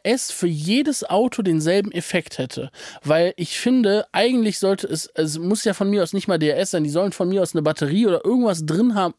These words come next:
ö-, egal was für eine, für eine Idee, aber ich finde, du kommst in diese D R S, in dieses Fenster, eine Sekunde, dann hast du eine technische Hilfe, die dir mehr Leistung verleiht und dann fährst du an dem Auto vorbei und kannst überholen, wenn du dich traust oder wenn du gut genug bist oder nah genug dran bist.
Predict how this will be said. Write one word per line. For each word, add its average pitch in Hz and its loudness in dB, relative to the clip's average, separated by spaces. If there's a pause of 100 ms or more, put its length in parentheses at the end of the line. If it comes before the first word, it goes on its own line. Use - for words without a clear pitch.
ö-, 247 2 (140)
egal 175 2
was 180 -2
für 175 0
eine, 160 0 (320)
für - -2
eine 170 4
Idee, 160 2
aber 156 0 (260)
ich - -4
finde, 226 2 (280)
du 151 -2
kommst 196 0
in 165 -2
diese 147 0
D 139 2
R 135 0
S, - -2
in 156 -2
dieses 147 -2
Fenster, 220 0
eine 165 2
Sekunde, 208 0 (320)
dann 160 2
hast 170 -2
du 165 0
eine 143 0
technische 185 -2
Hilfe, 220 0
die 170 -2
dir 156 2
mehr 202 2
Leistung 185 0
verleiht 160 2
und 147 -4
dann 147 2
fährst 170 0
du 156 -2
an - 0
dem 147 -2
Auto 147 -2
vorbei 147 0
und 156 -2
kannst 151 -2
überholen, 143 0
wenn 139 0
du 147 2
dich 139 -4
traust 156 0
oder 127 -2
wenn 139 0
du 143 0
gut 151 -4
genug 180 0
bist 175 -2
oder 139 -2
nah 156 2
genug 160 -2
dran 147 0
bist. 123 -8